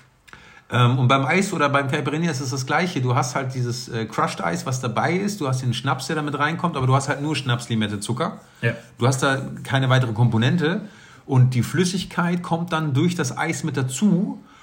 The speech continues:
Speaker 1: und macht diesen Drink dann eigentlich harmonisch.
Speaker 2: Das stimmt.
Speaker 1: Das ist dann wie beim Mojito, das ist eher wie so eine Rumschorle.
Speaker 2: Ja.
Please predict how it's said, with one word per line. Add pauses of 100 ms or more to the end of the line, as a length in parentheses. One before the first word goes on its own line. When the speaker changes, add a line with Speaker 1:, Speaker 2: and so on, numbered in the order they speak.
(100)
Speaker 1:
und
macht
diesen
Drink
dann
eigentlich
harmonisch. (260)
Speaker 2:
Das
stimmt.
Speaker 1:
Das
ist
dann
wie
beim
Mojito,
das
ist
eher
wie
so
eine (640)
Rumschorle. (160)
Speaker 2:
Ja.